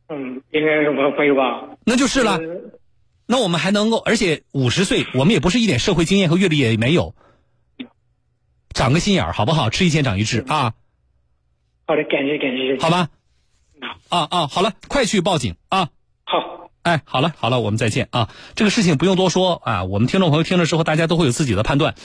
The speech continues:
Speaker 2: 啊。只不过希望给大家提个醒。另外多说一句的就是淮安地区的听众朋友，有没有人知道这个事情啊？呃，不是，有没有人遇到这个事情？啊，这种事呢，往往你会觉得，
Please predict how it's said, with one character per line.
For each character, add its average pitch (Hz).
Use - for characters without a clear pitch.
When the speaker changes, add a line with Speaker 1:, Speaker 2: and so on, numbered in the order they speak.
Speaker 2:
啊。 98
只 107
不 120
过 170
希 185
望 160
给 120
大 139
家 151
提 143
个 156
醒。 101
另 151
外 147
多 170
说 170
一 135
句 165
的 143
就 143
是 139
淮 120
安 190
地 175
区 139
的 131
听 135
众 120
朋 101
友， 101
有 101
没 110
有 262
人 110
知 120
道 110
这 110
个 98
事 104
情 82
啊？ -
呃， 147
不 151
是， 139
有 120
没 208
有 240
人 233
遇 330
到 139
这 110
个 107
事 110
情？ -
啊， 98
这 349
种 220
事 262
呢， 214
往 190
往 190
你 147
会 220
觉 175
得， 190